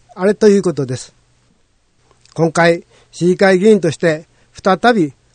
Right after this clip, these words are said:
働かせていただく上で、今までの経験を生かして、議会のこと、市政のことを分かりやすくお伝えできたらと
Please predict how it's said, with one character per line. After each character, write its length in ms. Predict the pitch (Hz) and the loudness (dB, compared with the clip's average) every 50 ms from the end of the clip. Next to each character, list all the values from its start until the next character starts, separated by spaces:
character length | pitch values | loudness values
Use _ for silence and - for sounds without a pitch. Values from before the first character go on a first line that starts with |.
| _ _ _ | _ _ _
働 380 | - - 147 190 180 180 170 | -20 -12 -6 -2 -2 -2 -2
か 80 | 185 170 | -2 -4
せ 100 | 185 185 | -4 -2
て 240 | - 202 208 202 170 | -2 0 -2 -2 -2
い 60 | 147 | -4
た 100 | 180 185 | -2 -2
だ 120 | 196 190 | -2 0
く 120 | 151 196 190 | 0 2 2
上 140 | 208 214 | 2 2
で、 260 | 180 160 143 110 - _ _ _ _ _ _ _ _ _ _ - | 2 0 -4 -4 -6 _ _ _ _ _ _ _ _ _ _ -4
今 140 | 151 175 180 | -2 0 0
ま 140 | 190 185 180 | 2 2 2
で 120 | 180 180 | 2 2
の 300 | 180 180 180 190 190 - - | 4 4 2 2 -2 -6 -10
経 200 | - - 202 214 | -2 0 0 2
験 180 | - 214 208 202 | 2 2 2 2
を 60 | 185 | 2
生 40 | 180 | 2
か 140 | 226 226 214 | 0 0 -2
し 100 | - - | -2 -4
て、 280 | - 165 135 107 - _ _ _ _ _ _ _ _ _ _ - | -4 -4 -4 -4 -8 _ _ _ _ _ _ _ _ _ _ -18
議 80 | 139 | -6
会 200 | - 180 175 180 | -2 0 2 2
の 120 | 180 175 156 | 2 2 0
こ 120 | 185 185 | -2 -2
と、 260 | - 196 156 135 135 - _ _ _ _ _ _ _ - | 0 0 0 0 -2 -8 _ _ _ _ _ _ _ -20
市 180 | - - - 185 | -20 -12 -2 0
政 180 | 202 196 190 185 | 2 4 4 4
の 80 | 196 | 2
こ 140 | - 185 175 | 0 -2 -4
と 160 | - 180 165 | -2 -2 0
を 240 | 180 196 202 196 - _ _ _ _ | 2 2 0 0 -4 _ _ _ _
分 80 | - 143 | -18 -12
か 140 | - 175 180 | -4 -2 0
り 80 | 190 196 | 2 2
や 120 | 208 233 | 2 2
す 120 | - - - | 0 -2 -10
く 200 | - - - _ _ _ _ _ | -18 -20 -20 _ _ _ _ _
お 100 | - 170 | -10 -10
伝 300 | 151 - - - 208 185 | -10 -10 -6 -2 -2 0
え 40 | 170 | 0
で 100 | 160 180 | 0 -2
き 80 | 175 - | -4 -4
た 120 | - 185 | -6 -4
ら 100 | 175 170 | -4 -2
と 280 | - 214 226 233 262 | -2 -2 -2 -2 -4